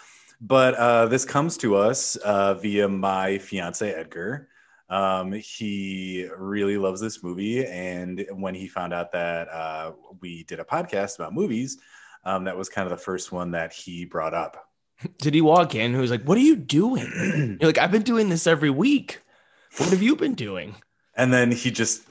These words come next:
Speaker 1: you know, screamed, "Hedwig and the Angry Inch,"
Speaker 2: And
Speaker 1: and then just slammed the door. And I was like, "Okay."
Speaker 2: Yeah.
Speaker 1: Uh, no, it was not like that at all. Um, we watched it together.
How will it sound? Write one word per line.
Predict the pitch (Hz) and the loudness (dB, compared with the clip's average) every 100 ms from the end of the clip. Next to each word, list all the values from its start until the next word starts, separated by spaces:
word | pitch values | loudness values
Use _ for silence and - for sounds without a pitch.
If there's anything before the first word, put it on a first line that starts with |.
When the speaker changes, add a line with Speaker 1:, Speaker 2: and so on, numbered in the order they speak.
| 104 | -6
Speaker 1:
you | 107 | -4
know, | 90 | -2
screamed, | 98 - 117 107 | -2 -2 0 2
"Hedwig | 185 196 214 | 4 6 8
and | 190 | 8
the | 180 | 6
Angry | 196 202 196 220 | 6 6 6 6
Inch," | 240 180 - - - - | 6 4 0 -2 -4 -8
Speaker 2:
And | 110 | -8
Speaker 1:
and | 107 101 | -6 -4
then | 95 | -2
just | 98 - | 0 2
slammed | 113 101 92 | 2 2 2
the | |
door. | 98 90 82 | 2 2 0
And | 85 | 0
I | 87 | -2
was | 92 | -4
like, | 98 - | -6 -6
"Okay." | 135 143 143 143 _ - 127 | -6 -4 -4 -8 _ -10 -2
Speaker 2:
Yeah. | 170 151 117 - | -2 -2 -6 -4
Speaker 1:
Uh, | 117 117 110 104 101 101 107 | 2 6 6 6 6 2 0
no, | 87 - 85 | -2 -4 -6
it | |
was | 95 90 | -6 -6
not | 80 | -8
like | 80 - | -8 -12
that | 76 | -12
at | 76 | -12
all. | 73 73 107 | -12 -12 -14
Um, | 78 85 87 92 104 117 | -12 -10 -8 -4 -4 0
we | 113 | 4
watched | 117 113 107 | 4 4 0
it | |
together. | 117 98 95 95 | -2 2 2 2